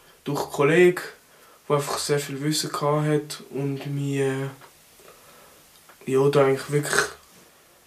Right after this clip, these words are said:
sehr intensiv angeführt hat. Shoutout an ihn an dieser Stelle noch.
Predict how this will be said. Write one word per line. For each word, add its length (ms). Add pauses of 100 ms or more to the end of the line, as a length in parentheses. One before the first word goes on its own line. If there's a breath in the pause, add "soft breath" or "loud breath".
sehr 340
intensiv 800 (200)
angeführt 640
hat. 160
Shoutout 600
an 160
ihn 500
an 120
dieser 180
Stelle 340
noch. 200